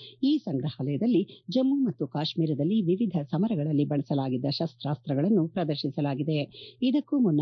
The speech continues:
ರಕ್ಷಣಾ ಸಚಿವರನ್ನು ಲೆಫ್ಟಿನೆಂಟ್ ಗವರ್ನರ್ ಮನೋಜ್ ಸಿನ್ಹಾ, ಮುಖ್ಯಮಂತ್ರಿ ಒಮರ್ ಅಬ್ದುಲ್ಲಾ ಹಾಗೂ ಹಿರಿಯ ಅಧಿಕಾರಿಗಳು ಬರಮಾಡಿಕೊಂಡರು.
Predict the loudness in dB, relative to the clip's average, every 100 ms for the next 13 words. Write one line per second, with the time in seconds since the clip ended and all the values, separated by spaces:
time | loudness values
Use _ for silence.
0 | 2 -2 -2 -2 -2 -4 -2 0 4 2
1 | 0 -8 -2 -2 2 2 2 0 -4 -2
2 | 0 2 2 0 0 2 2 2 0 0
3 | -2 0 0 2 2 -2 0 0 0 -2
4 | -2 -2 0 0 0 0 -2 0 -2 0
5 | 0 0 0 0 0 0 0 0 0 0